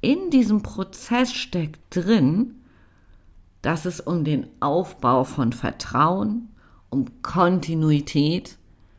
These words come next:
und natürlich um Sympathie geht. Wenn du die Folge noch nicht gehört haben solltest, ich hab sie dir unten in den Shownotes verlinkt.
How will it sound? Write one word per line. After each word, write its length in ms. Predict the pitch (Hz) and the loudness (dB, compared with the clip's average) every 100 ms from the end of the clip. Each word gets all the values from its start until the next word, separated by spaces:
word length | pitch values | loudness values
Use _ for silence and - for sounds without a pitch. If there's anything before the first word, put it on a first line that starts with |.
| _ - _ - | _ -20 _ 2
und 140 | 180 | 4
natürlich 840 | 131 123 - 104 80 110 151 - - - _ | 4 0 -2 0 0 -2 -6 -14 -20 -20 _
um 180 | - 165 | -4 -4
Sympathie 680 | 147 180 190 226 233 - 156 | 0 -2 -2 -4 -6 -4 -4
geht. 380 | - - - - _ _ _ - _ - _ _ _ _ _ _ | -4 -16 -18 -20 _ _ _ -20 _ -20 _ _ _ _ _ _
Wenn 200 | - 220 | 4 8
du 100 | 254 | 8
die 120 | 214 | 6
Folge 440 | 208 190 202 208 208 | 2 6 6 8 6
noch 300 | 190 - - | 2 0 4
nicht 440 | 208 202 - - | 6 6 0 -6
gehört 520 | - 135 120 58 - | 0 2 2 0 -4
haben 320 | - 87 123 120 | 0 2 4 2
solltest, 680 | 110 110 113 131 135 - - - - | 4 2 2 0 -2 -6 -18 -20 -8
ich 200 | - 151 | -8 -2
hab 180 | 165 151 | 0 0
sie 260 | - 165 160 | -2 -2 0
dir 320 | 160 160 - - | 2 0 0 4
unten 560 | 139 135 135 147 143 - | 4 4 0 0 0 0
in 140 | 151 | 0
den 200 | 170 190 | 0 -2
Shownotes 800 | - - 101 58 90 67 - - | -2 -2 -2 0 -2 -2 -8 -16
verlinkt. 640 | - - - - - - | -6 -6 -4 -8 -12 -16